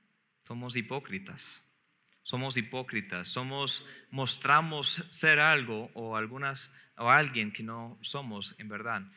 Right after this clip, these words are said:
Entonces, servir debe ser el resultado natural de amar y querer agradar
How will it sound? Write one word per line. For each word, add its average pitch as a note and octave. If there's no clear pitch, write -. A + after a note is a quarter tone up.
Entonces, C#3
servir C#3+
debe D3+
ser E3
el C3+
resultado D3+
natural A#2+
de A#2+
amar C#3+
y C#3
querer C3+
agradar A#2+